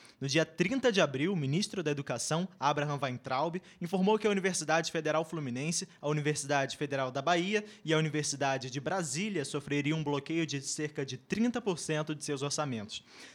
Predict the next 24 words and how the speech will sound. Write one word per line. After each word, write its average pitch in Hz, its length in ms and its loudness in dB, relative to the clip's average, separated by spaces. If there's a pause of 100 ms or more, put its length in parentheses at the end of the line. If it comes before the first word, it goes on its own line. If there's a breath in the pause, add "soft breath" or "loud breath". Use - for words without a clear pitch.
Sem 160 160 2
mencionar 147 480 -2
critérios, 196 600 -2 (180 loud breath)
o 185 60 -2
ministro 196 320 6
havia 202 240 6
dito 185 280 0
ao 196 120 4
Estadão 196 440 0
que 165 140 -2
as 139 120 -2
universidades 147 680 0
que 135 80 -6
estivessem 131 420 -4
fazendo 123 460 -6
o 117 40 -12
que 131 120 -10
chamou 123 260 -4
de 113 80 -10
balbúrdia 160 580 0 (280 loud breath)
teriam 180 260 2
suas 190 220 -2
verbas 165 400 -2
reduzidas. 151 760 -2